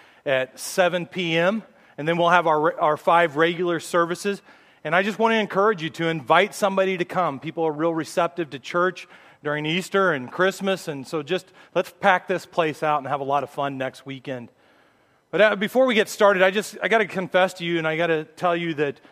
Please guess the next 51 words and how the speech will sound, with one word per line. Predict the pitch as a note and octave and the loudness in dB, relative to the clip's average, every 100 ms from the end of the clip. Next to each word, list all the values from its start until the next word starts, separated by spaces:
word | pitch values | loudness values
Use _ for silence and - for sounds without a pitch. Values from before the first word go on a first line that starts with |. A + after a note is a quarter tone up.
| _ _ _ | _ _ _
this | D3+ G3+ - | -2 -2 0
message | F3+ F#3+ F#3+ F3 C3 | 2 2 0 -8 -8
was | C3+ | -8
really | D3 E3+ D3 | -2 -2 -2
hard | - E3+ E3 D3 | -2 0 0 -2
for | - C#3 | -8 -8
me. | C3 A#2 - _ _ _ _ _ - | -10 -12 -18 _ _ _ _ _ -18
It | |
was | D3+ | -4
very | D#3+ E3 | 0 2
hard | D#3+ F3 E3+ | 2 0 0
for | F3 | -4
me. | E3 E3 | -4 0
I, | D#3+ | -2
I | D#3 E3+ | 0 -2
wrestled | E3 F3 F3 F#3+ | 0 2 0 -4
with | D3+ D#3+ | -8 -4
this | E3 - | -4 -6
personally. | - F3 E3+ - C#3+ C3+ A#2 _ _ _ _ _ - | -2 -2 -2 -4 -10 -12 -16 _ _ _ _ _ -8
I | D#3 | -2
talked | F3+ F3+ F3+ | 2 2 0
this | E3 | -2
over | F#3 F3 | 0 2
with | E3+ | 0
some | - D#3+ | -4 -2
very | E3 D#3 | 0 0
close | - - F3 D#3+ | -2 -2 -2 -4
friends, | - F#3 F3 F3 E3+ | -2 2 2 2 -4
some | - E3 D3 | -8 -8 -4
mentors, | D#3+ E3 E3 E3 D#3+ C#3 | -4 -4 -2 0 0 -2
and | D3 C3 _ _ _ _ | -10 -14 _ _ _ _
some | - E3+ | -10 -8
accountability | D#3 F3+ F3 D#3+ E3+ E3 E3 | -4 -2 -2 0 0 0 -4
people | - E3+ D#3+ | -8 -6 -4
in | D3+ | -4
my | D3+ D3+ D#3 | -2 -2 -2
own | D#3+ D#3 | -2 0
life. | D3+ D3+ D3 | 2 0 -2
And, | D3 B2+ _ _ _ _ _ - | -6 -10 _ _ _ _ _ -12
and | C#3+ D3 | -10 -8
every | E3+ E3 F#3+ F#3 | -8 0 0 2
one | G3+ G3 G3+ | 2 2 2
of | |
these | G3 F#3 | 0 -4
single | - G3+ F#3 | -2 -2 -4
points | - G3+ G3+ - | -2 -2 0 -4
that | |
we | E3 | -6
talked | - G3 G3+ G3+ | 2 4 4 4
about | F3 E3+ - | 2 2 0
today, | E3 D#3+ E3 D#3 | -2 0 0 -2